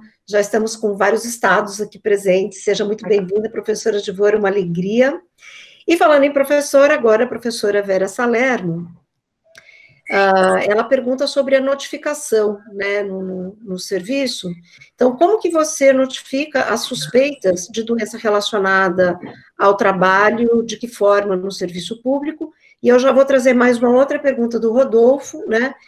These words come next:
Speaker 1: se você poderia dar mais detalhes sobre como o judiciário tem trabalhado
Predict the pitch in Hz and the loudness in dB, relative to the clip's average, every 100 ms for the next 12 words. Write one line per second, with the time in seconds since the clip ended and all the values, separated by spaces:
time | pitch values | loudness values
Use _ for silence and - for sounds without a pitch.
0 | - - _ - - 247 247 247 247 254 | -20 -20 _ -16 -4 -2 0 -2 -2 -2
1 | 254 247 240 226 254 240 220 220 233 277 | 0 2 2 0 -2 0 0 0 0 -4
2 | 294 240 233 240 269 240 196 208 247 226 | -4 -6 -2 0 0 -2 -4 -6 -6 -8
3 | 233 277 294 277 254 - - 208 208 202 | -4 -2 -2 -4 -8 -10 -2 0 2 -2
4 | 214 262 247 208 196 208 247 240 190 | -2 -4 -2 -2 0 0 0 0 -4